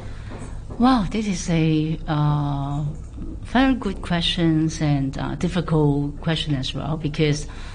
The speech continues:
uh, you can imagine as an experiential center, uh, under covid, no more experience we can deliver. So at that time, we choose to carry on.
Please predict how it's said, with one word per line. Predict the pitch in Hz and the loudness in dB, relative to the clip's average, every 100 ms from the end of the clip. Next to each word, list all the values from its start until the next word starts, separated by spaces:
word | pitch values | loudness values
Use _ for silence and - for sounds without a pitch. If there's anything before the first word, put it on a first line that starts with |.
| - - | -10 -2
uh, | 151 135 135 139 - - - | 0 0 -2 -6 -8 -10 -4
you | - | -2
can | 175 170 | 2 4
imagine | 151 147 135 143 180 160 127 - | 4 4 2 0 -4 -4 -6 -6
as | - 139 135 | -4 -4 -4
an | 143 135 131 131 127 - | -2 -2 0 0 -2 -2
experiential | 151 - - - - - - 165 147 160 170 175 | -4 -6 -10 -10 -10 -8 0 4 4 4 2 -2
center, | 160 151 143 147 147 - - - - - - - | 0 2 2 0 -4 -8 -12 -14 -12 -14 -14 -10
uh, | 139 127 135 135 | -6 -4 -6 0
under | 170 170 170 | 2 2 2
covid, | - 165 170 - - - - | -2 -4 -4 -8 -10 -14 -2
no | 165 202 | 0 2
more | 208 208 | 2 0
experience | 156 - - 170 180 - - - | -2 -4 -4 -2 -2 -4 -6 -6
we | 151 | -6
can | 147 123 | -4 -2
deliver. | 123 131 185 156 127 - - - - - | -2 0 0 -2 -6 -10 -12 -12 -12 -8
So | - 151 | -2 -2
at | 147 | 0
that | 185 196 | -2 -4
time, | - 175 160 160 160 160 | -2 0 2 2 2 0
we | - 147 | 0 0
choose | 151 - 226 185 139 - - - - | 2 2 2 2 2 -2 -8 -6 -2
to | 156 | 0
carry | 147 156 156 151 151 | 0 0 2 4 4
on. | 135 165 330 - | 4 4 2 -2